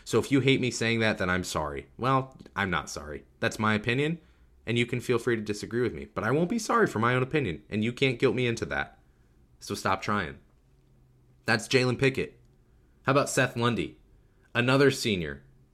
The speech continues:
He's a guard slash forward. Remember back in the day that the guard slash forward or the forward slash center used to be, seemed like every player on the team had that position designation.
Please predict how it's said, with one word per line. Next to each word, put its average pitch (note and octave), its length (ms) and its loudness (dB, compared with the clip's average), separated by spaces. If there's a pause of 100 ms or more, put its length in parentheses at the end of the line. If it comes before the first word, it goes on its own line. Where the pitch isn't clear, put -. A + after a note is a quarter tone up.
(560)
He's G#2 180 0
a F2 220 0 (320)
guard A2 560 4
slash G2+ 460 -2
forward. G#2 580 4 (800)
Remember A#2+ 220 0
back G2 240 -2
in G#2 60 -2
the F2+ 60 -2
day F2 220 0
that F2+ 360 -2 (100)
the - 100 -14
guard F#2 420 0
slash F2+ 320 -4
forward F2+ 440 0
or E2 120 0
the D2 240 -6 (260)
forward G2+ 340 0
slash F2 360 -4
center F2+ 440 -4 (120)
used - 240 -10
to - 60 -12
be, E2 280 -4 (520)
seemed G#2 240 -4
like F#2 260 -2
every G2 280 0
player F#2 260 0
on F#2 80 -2
the F2+ 60 -4
team F2 440 -4 (800)
had F2 220 2
that E2+ 200 -4
position E2+ 460 -6
designation. E2 840 -6